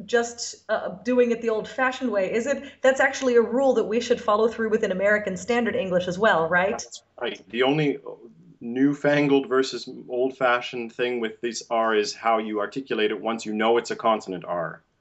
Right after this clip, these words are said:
Speaker 1: Yeah.
Speaker 2: So when you know it's going to be pronounced, then you can decide whether you're using R or R or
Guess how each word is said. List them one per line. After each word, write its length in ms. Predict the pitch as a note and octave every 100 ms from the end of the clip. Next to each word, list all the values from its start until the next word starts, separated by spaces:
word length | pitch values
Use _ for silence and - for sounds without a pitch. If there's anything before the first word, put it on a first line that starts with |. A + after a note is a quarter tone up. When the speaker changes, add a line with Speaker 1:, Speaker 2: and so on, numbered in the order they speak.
| _
Speaker 1:
Yeah. 280 | G#3+ F#3 D#3+ - _ _ _ _ _ _ _
Speaker 2:
So 160 | - A2+
when 160 | A2 A2
you 80 |
know 200 | A2 B2
it's 120 | D3 C#3
going 160 | B2+
to 60 | A#2
be 100 | A#2
pronounced, 420 | - A2+ A2 G#2+
then 160 | A2 B2
you 80 | A#2
can 140 | A2+
decide 420 | G#2 - G#2+ G2+
whether 240 | G2 F#2+ G2
you're 160 | F#2+ F#2
using 420 | F#2+ F#2+ F#2+ F#2 G#2 A2
R 160 | D#3+ - _ _ -
or 300 | G2+ F#2 - _
R 180 | B2 D#3+ - _ _ -
or 220 | G2